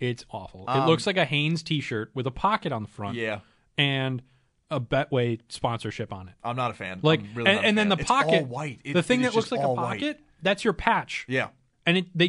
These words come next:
Speaker 1: whited it out. Why?
Speaker 2: S-, speaking of that, I just, just to clarify, like, just how dr-, like, incredibly fast the offseason is for soccer.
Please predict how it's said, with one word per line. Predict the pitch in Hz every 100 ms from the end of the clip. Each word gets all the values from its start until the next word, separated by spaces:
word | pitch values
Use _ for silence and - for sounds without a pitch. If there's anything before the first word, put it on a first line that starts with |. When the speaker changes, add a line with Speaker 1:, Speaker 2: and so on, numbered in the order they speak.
| 143
Speaker 1:
whited | 135 120 185 196
it | 185
out. | 190 165 -
Why? | - 165 214 196 110 -
Speaker 2:
S-, |
speaking | - 175 151
of |
that, | 120 107 -
I | 127
just, | 123 131 -
just | 151 147
to | 143
clarify, | 107 - 135 120 117
like, | 101 98 - - 110
just | 113 156 165
how | 151 113 - 107
dr-, | - 110 107 110 117 -
like, | 156 -
incredibly | 151 131 - 160 170 139 117
fast | - - 190 - - - - - -
the | - 131
offseason | 123 123 - 113
is | 110 113
for | -
soccer. | 104 101 110 156